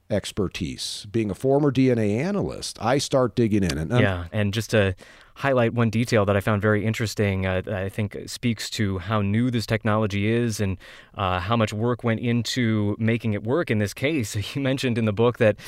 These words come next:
Speaker 2: you were watching YouTube videos to get up to speed on exactly how this genetic stuff works.
Speaker 1: <laughs>
Speaker 2: Um, and, uh, it seems like one of the major, uh, hurdles to cross is, you know, it's one thing to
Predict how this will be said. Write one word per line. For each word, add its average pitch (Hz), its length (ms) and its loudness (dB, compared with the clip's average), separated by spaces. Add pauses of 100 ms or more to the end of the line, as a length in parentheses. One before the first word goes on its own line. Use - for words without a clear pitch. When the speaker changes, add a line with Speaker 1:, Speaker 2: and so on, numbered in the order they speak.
(260)
Speaker 2:
you 127 120 0
were 131 100 2
watching 120 380 2
YouTube 135 360 0
videos 98 420 0
to - 80 -8
get 127 140 4
up 127 80 2
to 110 80 -8
speed 143 400 -2
on 95 100 0
exactly 107 440 0
how 110 140 0
this 107 140 -2
genetic 117 320 0
stuff 120 240 2 (100)
works. 143 400 2
Speaker 1:
<laughs> - 360 -4
Speaker 2:
Um, 135 440 2
and, 151 360 2 (120)
uh, - 360 -8
it 160 160 2
seems 214 160 2
like 147 120 4
one 170 120 4
of 131 40 0
the 123 60 4
major, 123 720 2
uh, 101 200 0
hurdles 127 460 0
to 101 240 2
cross 127 440 0
is, 101 520 -2 (200)
you 120 80 -2
know, 110 100 4
it's 104 120 0
one 117 220 2
thing 110 400 2
to 104 460 0